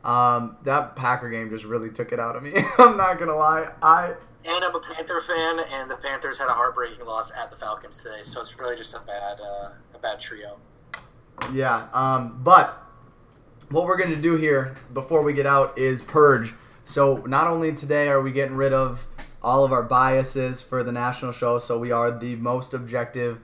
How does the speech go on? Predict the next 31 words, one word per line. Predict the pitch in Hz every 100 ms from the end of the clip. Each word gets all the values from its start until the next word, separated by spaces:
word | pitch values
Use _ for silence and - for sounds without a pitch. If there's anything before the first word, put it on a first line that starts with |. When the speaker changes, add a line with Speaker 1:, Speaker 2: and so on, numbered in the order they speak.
| - -
Speaker 1:
sports | - - 135 135
podcast | - 127 117 - 117 117 - -
in | 151 202
the | 190
world, | 143 123 113 110 - _ - -
we | 139
are | 135
also | 156 175 170
gonna | 156
get | 151 139
rid | 143
of | 127
that | 135 127
bad | 131 139 135
mojo. | 135 139 135 143 139 135
We're | 131 135
gonna | 139 135
shake | 135 - 139 139
it |
all | 131 131
off | 135 135
because | 135 135
now | 120 135 151 143
we're | 120 123
reporters, | 117 113 143 135 101 -
so | - 131
we | 135
don't | 139 120
do | 131
bias. | 113 101 85 - -
We're, | 131 135